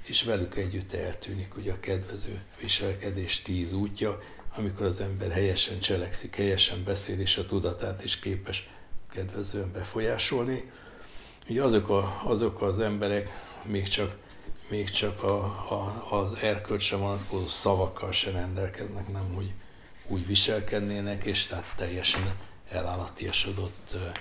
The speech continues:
életmód az, ami, ami ennek a, a következménye.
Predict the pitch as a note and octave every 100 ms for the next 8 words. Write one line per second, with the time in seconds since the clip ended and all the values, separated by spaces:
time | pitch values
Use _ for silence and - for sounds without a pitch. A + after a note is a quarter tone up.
0 | - - - - - F#2 F2+ F#2 F#2 F2
1 | F2+ F2 - F2+ F#2+ E2+ - - - -
2 | - F#2 F#2+ F2 F#2+ G2 F2 F2+ - -
3 | - - - - - F2+ F#2+ - F#2 -
4 | G2 G2 A2+